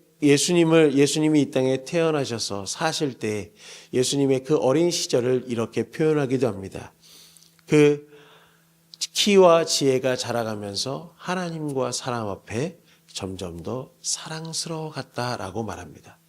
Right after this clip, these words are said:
하나님께서 함께 하심으로 지혜롭고 또한 서로 사람들에게 사랑스러워가는 그 모습으로 묘사되고 있는 것입니다.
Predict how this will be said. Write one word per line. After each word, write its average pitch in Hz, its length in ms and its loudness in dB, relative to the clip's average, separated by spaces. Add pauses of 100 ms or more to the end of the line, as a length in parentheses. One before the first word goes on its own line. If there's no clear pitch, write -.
(480)
하나님께서 147 760 2
함께 185 420 -2
하심으로 113 680 -4 (220)
지혜롭고 107 840 -4 (340)
또한 156 260 4
서로 185 760 0
사람들에게 160 840 0 (200)
사랑스러워가는 135 1400 0 (240)
그 - 100 0
모습으로 107 840 -4 (220)
묘사되고 101 840 -6
있는 110 240 -6
것입니다. - 640 -10